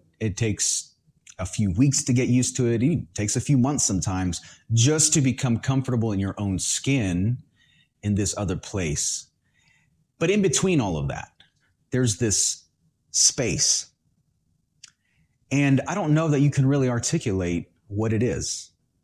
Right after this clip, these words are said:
I have yet to find someone who can. And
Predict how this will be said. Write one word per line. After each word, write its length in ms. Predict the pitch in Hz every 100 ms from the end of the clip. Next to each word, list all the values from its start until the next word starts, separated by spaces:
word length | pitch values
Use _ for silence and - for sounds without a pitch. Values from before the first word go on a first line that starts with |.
| _ _ _ _ _ -
I 80 |
have 180 | 160 175
yet 160 | 160 160
to 80 | 143
find 340 | - 139 135
someone 300 | - 110 104
who 140 | 92
can. 520 | 80 - 85 76 82 107 _ _ _ _ _ _ _ _
And 560 | 113 104 101 98 92